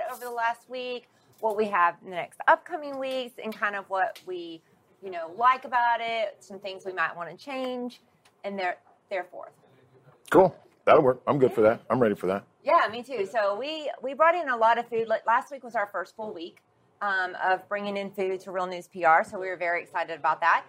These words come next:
Speaker 1: And, you know, we liked a lot of things, and yet there are some things we probably wanna take out that we're gonna need to write down,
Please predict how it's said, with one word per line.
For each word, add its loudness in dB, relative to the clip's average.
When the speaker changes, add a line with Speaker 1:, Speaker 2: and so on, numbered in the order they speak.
Speaker 1:
And, -6
you -10
know, -2
we -8
liked 0
a -10
lot -2
of -10
things, -12
and -10
yet -4
there -2
are -2
some -12
things -12
we -12
probably -4
wanna -10
take -18
out -10
that -14
we're -16
gonna -12
need -10
to -12
write -6
down, -8